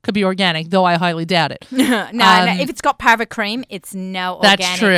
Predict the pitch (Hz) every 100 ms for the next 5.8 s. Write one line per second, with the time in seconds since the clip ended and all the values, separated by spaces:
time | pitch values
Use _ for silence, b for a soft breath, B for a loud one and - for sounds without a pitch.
0 | 160 156 220 214 226 233 - 214 208 208
1 | 208 185 190 190 208 240 415 - 302 349
2 | - 160 - 156 185 131 - _ 190 180
3 | 175 151 156 _ 160 - 151 135 392 403
4 | - 185 180 - - 233 254 165 156 160
5 | 147 - 139 151 156 - 156 -